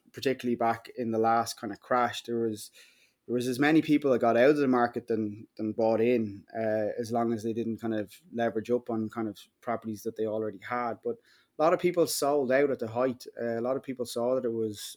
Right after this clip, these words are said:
it was, uh, property was at the height and they sold out. Um,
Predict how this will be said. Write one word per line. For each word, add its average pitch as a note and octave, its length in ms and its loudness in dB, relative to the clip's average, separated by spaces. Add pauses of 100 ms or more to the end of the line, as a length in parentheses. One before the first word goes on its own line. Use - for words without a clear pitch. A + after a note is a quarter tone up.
it A#2 160 -4
was, G#2+ 380 -8 (100)
uh, G#2+ 200 -6
property A2 340 -6
was G#2 180 -8
at G#2 160 -12
the A2+ 80 -14
height A2 300 -4
and G#2 100 -8
they G2+ 80 -12
sold G2+ 340 -6
out. A2+ 220 0 (180)
Um, G#2+ 380 -8